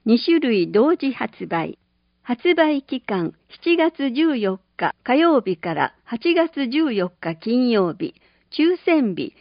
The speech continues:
八月二十一日金曜日、各一枚三百円。公益財団法人三重県市町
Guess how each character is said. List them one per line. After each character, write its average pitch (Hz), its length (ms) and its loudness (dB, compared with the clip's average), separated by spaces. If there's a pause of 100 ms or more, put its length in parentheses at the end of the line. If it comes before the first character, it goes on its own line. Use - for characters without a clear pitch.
(140)
八 233 300 0
月 330 280 0
二 330 200 8
十 226 280 0
一 196 240 -2
日 185 340 -2
金 240 320 -2
曜 196 260 0
日、 - 220 -8 (480)
各 330 360 0
一 247 280 -2
枚 185 340 0
三 233 220 0
百 220 320 -4
円。 156 260 -6 (760)
公 330 240 2
益 285 340 0
財 247 260 0
団 247 280 0
法 208 240 0
人 170 340 0
三 254 160 0
重 349 140 4
県 196 320 0
市 - 140 -16
町 277 240 -2